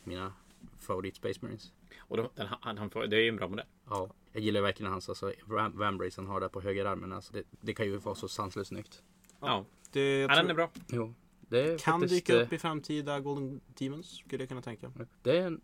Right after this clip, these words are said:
Speaker 1: jag tycker att det är helt klart en upgrade från, eh, Wordbearer Predators vi såg, eh, förra
Speaker 2: Men du har
Speaker 1: veckan.
Speaker 2: varit lite, lite negativ kring de senaste Force World-releaserna.
Speaker 1: Däremot så finns det grejer med den här som jag också stör mig på, det ska jag inte säga. Alltså, att ansiktet känns som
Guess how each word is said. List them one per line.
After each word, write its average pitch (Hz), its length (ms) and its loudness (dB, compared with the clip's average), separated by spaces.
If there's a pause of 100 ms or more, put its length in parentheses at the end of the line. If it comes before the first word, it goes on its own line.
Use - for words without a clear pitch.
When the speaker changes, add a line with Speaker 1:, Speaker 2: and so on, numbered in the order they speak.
(120)
Speaker 1:
jag - 140 0
tycker 165 160 2
att - 100 -2
det 156 60 4
är 151 40 8
helt 185 200 2
klart 117 200 2
en 110 140 2
upgrade 98 400 0
från, 95 460 -2
eh, 95 160 -2 (340)
Wordbearer 110 600 2
Predators 117 540 0
vi 107 100 -2
såg, 107 220 -2
eh, 107 40 -8 (260)
förra - 120 4
Speaker 2:
Men - 100 10
du 196 60 12
har 233 60 12
Speaker 1:
veckan. 226 60 10
Speaker 2:
varit 180 140 8
lite, 160 300 6
lite 156 260 4
negativ 156 400 6
kring 117 280 2
de 110 220 4
senaste 113 400 2
Force 117 240 2
World-releaserna. 104 560 2 (340)
Speaker 1:
Däremot 160 240 4
så 143 60 -4
finns 143 200 4
det 92 100 0
grejer 92 160 -2
med 90 100 -6
den 98 60 -4
här 82 60 -4
som 85 140 -10
jag 87 40 -6
också 92 140 -8
stör 92 140 -4
mig - 80 -10
på, 92 120 -6
det 90 80 -6
ska 82 120 -10
jag 82 80 -8
inte 80 100 -14
säga. 92 280 -6
Alltså, 92 160 -8 (180)
att - 200 -6
ansiktet 113 480 -2
känns 92 260 -4
som 92 180 -4